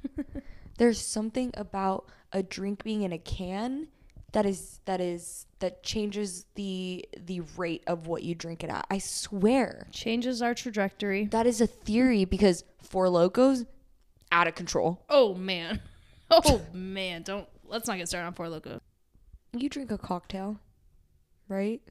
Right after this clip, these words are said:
Speaker 2: Do you sip on it or do you chug it?
Speaker 1: Oh.
Speaker 2: Right.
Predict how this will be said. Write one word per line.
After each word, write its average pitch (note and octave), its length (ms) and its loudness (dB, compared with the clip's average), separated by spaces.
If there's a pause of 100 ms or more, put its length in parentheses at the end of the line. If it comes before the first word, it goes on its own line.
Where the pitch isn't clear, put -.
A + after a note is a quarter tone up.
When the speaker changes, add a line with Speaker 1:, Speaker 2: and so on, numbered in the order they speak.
(520)
Speaker 2:
Do A#3 100 -10
you A#3 60 -10
sip A3+ 320 -6
on B3+ 160 -2
it D#4 220 -2
or G#3+ 100 6
do G3 120 0
you G3 100 0
chug A3+ 300 -2
it? F#3 160 -8 (440)
Speaker 1:
Oh. - 120 -14 (400)
Speaker 2:
Right. C4 380 -10